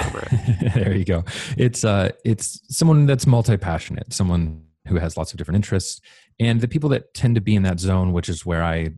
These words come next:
Speaker 2: tend to exist, they want to have lots of different interests and things, and they tend to be able to tie lessons from different areas back into the new things they're doing. So
Speaker 1: Yes.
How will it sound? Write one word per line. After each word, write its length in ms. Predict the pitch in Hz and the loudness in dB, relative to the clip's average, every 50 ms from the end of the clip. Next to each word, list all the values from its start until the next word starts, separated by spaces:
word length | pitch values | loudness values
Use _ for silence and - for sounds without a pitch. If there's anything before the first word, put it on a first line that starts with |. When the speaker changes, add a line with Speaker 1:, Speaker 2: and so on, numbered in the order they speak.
| - _ _ _ _ _ _ _ _ _ _ | -14 _ _ _ _ _ _ _ _ _ _
Speaker 2:
tend 240 | - 82 78 73 69 | -8 -8 -8 -6 -8
to 100 | - 76 | -8 -10
exist, 520 | 71 - - 95 87 78 - - - - - _ _ _ _ _ _ _ _ | -10 -6 -4 -4 -2 -2 -4 -8 -12 -14 -20 _ _ _ _ _ _ _ _
they 220 | 107 101 107 107 110 | -4 0 2 2 4
want 280 | 110 117 120 120 - - | 4 4 4 4 2 2
to 100 | 120 101 | 0 0
have 160 | 101 104 92 | 2 0 2
lots 240 | 92 90 92 - 98 | 0 0 0 -2 -4
of 80 | 82 | -4
different 240 | 87 85 - 101 123 | -6 -4 0 2 2
interests 320 | 156 147 - 147 127 - | 2 4 2 0 0 2
and 180 | 127 110 104 104 | 0 0 0 0
things, 300 | 117 113 110 113 110 104 | 0 2 2 2 2 4
and 100 | 101 101 | 4 2
they 80 | 98 92 | 2 0
tend 240 | - - 143 156 | 0 -2 0 0
to 60 | 151 127 | 0 2
be 100 | 113 107 | 2 2
able 160 | 104 98 98 | 2 0 0
to 120 | 90 80 76 - | -4 -6 -6 -8
tie 720 | - - - - - 101 101 101 98 98 98 98 95 98 - _ _ _ _ _ | -12 -14 -14 -8 -6 -2 0 0 2 2 2 0 0 -2 -4 _ _ _ _ _
lessons 680 | 87 82 90 98 107 113 - - - 98 92 92 87 | -8 -4 -2 0 0 0 0 0 0 2 2 0 -2
from 220 | - - 87 82 | -2 -4 -6 -6
different 460 | 80 - 101 - - 90 90 90 - - _ - | -2 -4 -4 -4 -2 -4 -4 -4 -6 -8 _ -2
areas 560 | 107 113 110 101 98 92 90 87 87 - - _ _ _ _ _ _ - 113 _ _ _ - | 2 2 2 2 2 2 0 -2 -4 -8 -14 _ _ _ _ _ _ -20 -20 _ _ _ -4
back 400 | 104 101 95 - - - - _ _ | -4 -4 -4 -4 -8 -14 -20 _ _
into 420 | - 104 101 98 95 - 110 101 | 0 2 2 2 2 0 0 0
the 120 | 87 95 90 | 0 0 0
new 380 | 87 95 95 98 104 98 92 | 0 2 2 4 2 2 0
things 340 | - - 92 82 87 82 82 | 0 -4 -4 -4 -4 -4 -4
they're 120 | 87 82 85 | -4 -4 -2
doing. 440 | 101 156 170 127 78 67 67 71 | 0 2 2 2 2 0 -4 -8
So 280 | 82 - - 90 90 85 | -8 -4 -2 -2 -2 -4
Speaker 1:
Yes. 220 | 107 - - - | -6 -12 -18 -20